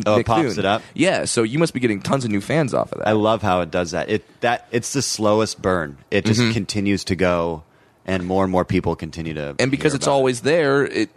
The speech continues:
Speaker 2: people are always discovering it for the first time. It's
Speaker 1: Yeah.
Speaker 2: great. And then they probably write you, "That joke was hila-," you're like, "I wrote that joke eight years ago."
Speaker 1: Yeah.
Speaker 2: "Oh, okay."
Speaker 1: Yeah, okay, I'm glad you like it.
Speaker 2: Yeah.
Speaker 1: I'm glad.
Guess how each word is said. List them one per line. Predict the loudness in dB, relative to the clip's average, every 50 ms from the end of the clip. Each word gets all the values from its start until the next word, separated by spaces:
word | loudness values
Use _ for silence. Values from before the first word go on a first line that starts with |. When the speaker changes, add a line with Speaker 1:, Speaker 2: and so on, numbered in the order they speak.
| _ -4 0
Speaker 2:
people | 0 2 4 4 4
are | 4 4 4
always | 4 4 2 2 2 0 0
discovering | -2 -6 -2 0 0 0 0 0 -2
it | -2 -4
for | -4
the | -6 -2
first | 0 0 -2 0 0
time. | -2 -2 -2 -2 -6 -8 -10 -10
It's | -8 -6 -2
Speaker 1:
Yeah. | -2
Speaker 2:
great. | 0 0 0 0
And | -2 -2
then | -4
they | -4
probably | -2 0 0 2
write | 2 2 0 0
you, | -2 -4 -6 -10 -20 -16 -8 -2
"That | 0 0 0 0 0
joke | 0 2 4 4 2 2 2
was | 0 0 0 -2 -4
hila-," | -4 -4 -4 -2 0
you're | 2 2
like, | 2 2 0
"I | 0
wrote | 2 2 2 2
that | 2 -2 -2
joke | 0 0 0 0 0 -2
eight | -4 -4 -4
years | -2 -2 -4 -4 -4
ago." | -6 -8 -8 -6 -2
Speaker 1:
Yeah. | 0 0 0
Speaker 2:
"Oh, | 0 0 0
okay." | -2 0 0 -2
Speaker 1:
Yeah, | -2 -4
okay, | -6 -6
I'm | -6 -4 0
glad | 0 2 2 0 0
you | 0
like | 0 0 0 0 -2
it. | 0 0
Speaker 2:
Yeah. | 2 2 0
Speaker 1:
I'm | 0
glad. | 0 0 0 0 -2 -4